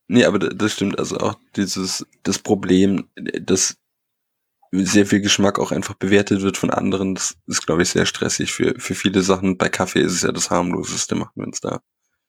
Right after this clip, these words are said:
da mal nichts vor. Ähm, was ich vollkommen überraschend fand, aber wenn man mal ne-, kurz drüber nachdenkt, ist es gar nicht so überraschend, glaub ich,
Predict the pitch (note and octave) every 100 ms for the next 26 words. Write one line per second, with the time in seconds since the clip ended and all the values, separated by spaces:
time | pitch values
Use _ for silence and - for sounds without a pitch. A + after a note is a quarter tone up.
0 | _ _ - - E2+ E2+ - - - -
1 | - - - F#2+ G#2 _ _ - - -
2 | - A2+ G#2+ G#2 G2+ _ _ _ - -
3 | - - - _ _ _ _ _ _ -
4 | - - D4 B3 F3+ C#3+ C3 D#3 - -
5 | - B2+ - - _ _ - A#2 G#2+ G#2+
6 | G#2+ A2 B2 _ _ _ - G#2 G#2 G#2+
7 | - - D#2+ - B2+ - A2 G#2 A2+ A#2
8 | - - F#3 F3 G#2+ G#2+ G#2+ G2+ G2+ G#2+
9 | F2+ - _ _ - _ - A2+ B2+ E3